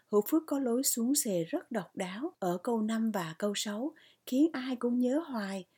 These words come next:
do đó mà trở thành nổi tiếng luôn. Năm một nghìn chín trăm năm mươi bảy,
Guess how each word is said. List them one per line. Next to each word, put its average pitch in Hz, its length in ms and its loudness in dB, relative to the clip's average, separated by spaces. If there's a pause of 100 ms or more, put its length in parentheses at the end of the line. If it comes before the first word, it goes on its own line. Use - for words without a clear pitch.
(220)
do 214 200 2
đó 208 280 -4
mà 240 180 0
trở 202 180 -2
thành 175 240 -6
nổi 175 260 -2
tiếng 254 280 -2
luôn. 214 260 -2 (1300)
Năm 233 280 2
một 214 180 2
nghìn 196 200 0
chín 240 280 4
trăm 254 220 0
năm 247 140 2
mươi 233 140 2
bảy, 208 400 -2